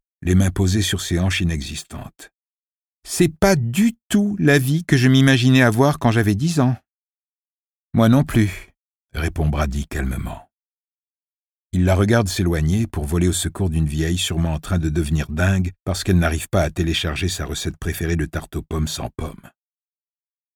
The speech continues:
Cette fois, Brady se demande ce que dirait Freddy s'il lui racontait à quoi ressemblait sa vie quand il était gosse, quand il avait tué son frère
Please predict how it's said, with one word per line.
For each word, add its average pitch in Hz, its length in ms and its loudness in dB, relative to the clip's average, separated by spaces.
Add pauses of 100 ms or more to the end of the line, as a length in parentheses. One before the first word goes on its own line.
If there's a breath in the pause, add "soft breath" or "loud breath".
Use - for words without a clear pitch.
(100)
Cette 117 200 -4
fois, 151 300 2 (580)
Brady 131 300 2
se 143 120 0
demande 123 340 2
ce - 140 -4
que 101 140 -2
dirait 92 260 0
Freddy 92 520 -6 (520)
s'il 123 240 0
lui 104 80 2
racontait 120 460 -2
à 123 80 -2
quoi 95 140 -2
ressemblait 104 360 -2
sa 76 200 -6
vie 87 200 -8
quand 90 240 -6
il 92 80 -4
était 87 200 -8
gosse, - 500 -12 (880)
quand - 200 -8
il 80 60 -2
avait 73 160 -2
tué - 180 -10
son 76 180 -8
frère 71 440 -12